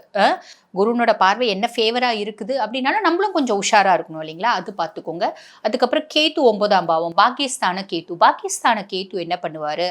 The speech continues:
அப்படின்னா, நிறைய விருச்சிக ராசி அன்பர்களுக்கு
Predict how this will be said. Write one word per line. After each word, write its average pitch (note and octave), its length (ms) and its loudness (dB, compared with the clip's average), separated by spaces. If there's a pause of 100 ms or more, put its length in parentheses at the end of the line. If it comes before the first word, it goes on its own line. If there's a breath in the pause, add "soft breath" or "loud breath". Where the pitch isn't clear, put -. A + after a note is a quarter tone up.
அப்படின்னா, F3 380 -2 (500 loud breath)
நிறைய A3 380 2
விருச்சிக B3 360 -4
ராசி G3 280 0
அன்பர்களுக்கு E3+ 540 -4